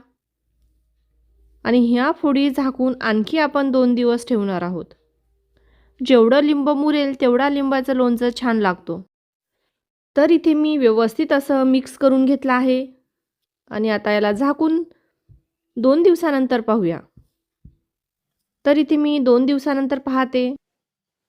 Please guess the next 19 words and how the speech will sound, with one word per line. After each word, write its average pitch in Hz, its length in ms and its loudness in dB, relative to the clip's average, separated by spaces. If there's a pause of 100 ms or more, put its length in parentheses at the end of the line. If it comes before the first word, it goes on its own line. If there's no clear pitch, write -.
(140)
तुम्ही 247 200 0
पाहू 240 300 -2
शकता, 294 520 -4 (1200)
साखर, 233 440 -2
लिंब 233 260 0
आणि 226 260 0
मसाला 226 480 -4
छान 247 180 -2
मुरला 233 380 -2
आहे. 269 300 -4 (920)
यामध्ये 277 500 -2 (120)
अर्धा 240 320 0
चमच 277 500 -2
कलोंजी 233 460 2
घालूया. 262 440 0 (920)
छान 247 280 0
मिक्स 254 260 -2
करून 277 320 -2
घेऊया. 262 380 -2